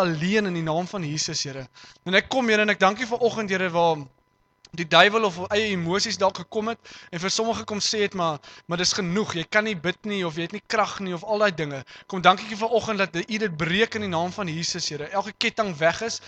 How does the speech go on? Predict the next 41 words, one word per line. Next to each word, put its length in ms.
elke 260
ketting 340
van 140
skuld 480
of 180
al 100
daai 120
dinge 280
of, 220
of, 220
ehm, 360
condemnation 720
wat 120
mense 240
net 220
terughou, 380
Here. 160
En 80
ek 100
dank 200
U 80
ver 120
oggend, 320
Here, 140
dat 160
U 40
sê 300
dat, 220
dat 140
wanneer 240
ons 160
uitstap, 460
Here, 300
soos 160
daai 120
Psalm 420
honderdnegenveertig 800
sê, 160
wanneer 180
ons 140
uitstap, 560